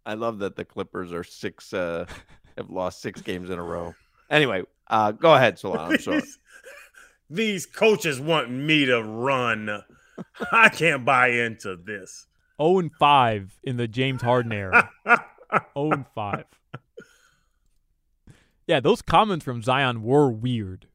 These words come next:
Speaker 3: They were really weird.
Speaker 1: Very weird.
Speaker 3: Because he's like, "Yeah, you know, we had a players-only meeting."
Speaker 1: And he
Speaker 3: and
Speaker 1: was huffing and puffing while he said it.
Speaker 3: Right. And it, it was very, very odd 'cause it sounded like he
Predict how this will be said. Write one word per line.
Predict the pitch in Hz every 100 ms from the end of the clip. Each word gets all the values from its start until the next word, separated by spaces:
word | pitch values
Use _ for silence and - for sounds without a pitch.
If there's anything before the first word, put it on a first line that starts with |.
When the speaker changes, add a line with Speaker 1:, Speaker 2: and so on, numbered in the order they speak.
| _ -
Speaker 3:
They | 160
were | 165
really | 143 185 139
weird. | 156 139
Speaker 1:
Very | 139
weird. | 113 95 73 - _ -
Speaker 3:
Because | 139 - 139
he's | 147 131
like, | 131
"Yeah, | 160 160 156 147
you | 143
know, | 139 135
we | 135
had | 135
a | 123 _ -
players-only | 156 156 147 139 147 143 131 127
meeting." | 123 139 135 131 127 127 123 _ _ _
Speaker 1:
And | 156
he | 175
Speaker 3:
and |
Speaker 1:
was | 123
huffing | 90 139 - 123
and | 95
puffing | - 131 110 82
while | 80 82
he |
said | - - 107
it. | - -
Speaker 3:
Right. | 147 226 170 107 -
And | 143 131 -
it, | - 143 170 170
it |
was | 147 123
very, | 113 123 180 208 220 196 170
very | 127 151 131
odd | 120 113 92 82 -
'cause | 151
it | 165
sounded | - 226 247 220 170
like | 165 147 135 _ _ _ _ _ _ _ _ _ _ _ _ _ _ _ _ _
he | - 156 185 180